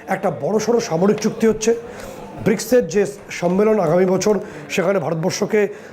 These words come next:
ভারতবর্ষ তো থাকবেই, একই সঙ্গে যে জি টোয়েন্টি সামিট হবে, সেই সামিটে স্পেশাল গেস্ট হিসেবে ভারতকে ইনভাইট করা হবে। এবং তার পাশাপাশি যে বড় সামরিক চুক্তি ব্রাজিলের সঙ্গে আমাদের হচ্ছে, সেখানে আমরা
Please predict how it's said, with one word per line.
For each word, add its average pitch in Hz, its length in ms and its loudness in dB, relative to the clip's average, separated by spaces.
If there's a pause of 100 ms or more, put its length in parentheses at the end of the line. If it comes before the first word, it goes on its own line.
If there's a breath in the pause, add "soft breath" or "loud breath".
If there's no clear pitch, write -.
(100)
ভারতবর্ষ 190 340 0
তো 226 120 2
থাকবেই, 180 340 0
একই 196 160 -2
সঙ্গে 208 380 2 (340 loud breath)
যে 190 200 4 (140)
জি 214 120 0
টোয়েন্টি 240 280 2
সামিট 196 340 0
হবে, 196 320 2 (200 loud breath)
সেই 254 260 0
সামিটে 202 400 0
স্পেশাল 202 420 0
গেস্ট 170 260 -4
হিসেবে 185 200 0
ভারতকে 160 420 0 (260 loud breath)
ইনভাইট 190 400 2
করা 214 180 -4
হবে। 196 220 2 (420 loud breath)
এবং 262 300 2
তার 196 160 0
পাশাপাশি 208 500 -2
যে 233 80 4 (160)
বড় 208 240 4
সামরিক 190 440 -2
চুক্তি 226 380 0 (340 loud breath)
ব্রাজিলের 180 280 2
সঙ্গে 202 220 -2
আমাদের 175 200 2
হচ্ছে, 214 440 2 (160 loud breath)
সেখানে 202 320 0
আমরা 185 380 2